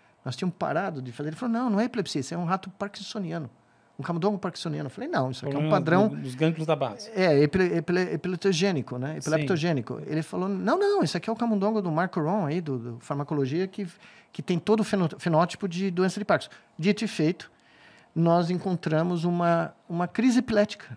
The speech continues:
Speaker 1: no sistema motor, em todas as estruturas do sistema motor, que quando você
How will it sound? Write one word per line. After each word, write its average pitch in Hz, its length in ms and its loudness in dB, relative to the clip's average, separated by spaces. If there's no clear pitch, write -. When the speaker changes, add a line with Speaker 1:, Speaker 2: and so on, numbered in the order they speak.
Speaker 1:
no 147 100 -2
sistema 160 360 0
motor, 165 440 0
em 185 80 -4
todas 175 420 2
as 143 80 0
estruturas 143 440 -4
do - 20 -10
sistema 139 260 -6
motor, 165 420 0
que 185 140 0
quando 214 300 2
você 165 520 2